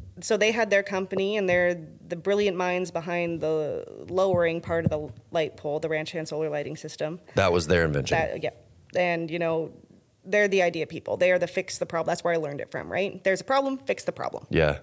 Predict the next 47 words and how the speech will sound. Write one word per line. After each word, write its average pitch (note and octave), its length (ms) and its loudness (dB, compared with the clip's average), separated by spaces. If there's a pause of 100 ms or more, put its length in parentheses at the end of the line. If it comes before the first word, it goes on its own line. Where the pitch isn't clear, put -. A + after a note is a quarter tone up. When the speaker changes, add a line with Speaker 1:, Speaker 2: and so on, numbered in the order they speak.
Speaker 1:
Right? E3+ 340 0
Any D4 180 4
problem D4 340 2
can C4+ 180 2
be B3 80 0
solved. A#3 320 2
You G3 40 -10
just G#3 160 -6
have G3 100 -2
to E3+ 60 -12
think A#3 280 -4
your G#3+ 80 2
way G#3 140 6
around D#3+ 260 0
it - 80 -8
for - 80 -8
a - 80 -6
second. - 100 2
Speaker 2:
Yeah, A2 60 6
the G#2 100 4
hard D3 240 2
part E2+ 180 4
is C#2 100 0
find-, F#2+ 380 2
honestly, F#2+ 300 4
I D2+ 60 6
think - 180 0
sometimes E2 380 2
it's - 180 -2
finding D#2+ 380 2
the C#2+ 40 -2
problem. E2 300 0 (180)
Speaker 1:
Absolutely. C4 360 0
Speaker 2:
Back - 100 2
to - 60 4
our F2 80 4
point, A#2+ 340 2 (340)
I - 40 -2
don't E2 240 2
think F#2 140 0
people F2 220 2
even E2 200 4
realize G2 320 4
darkness D2+ 400 2
is C#2+ 80 0
a D2 40 0
problem. C#2+ 380 -2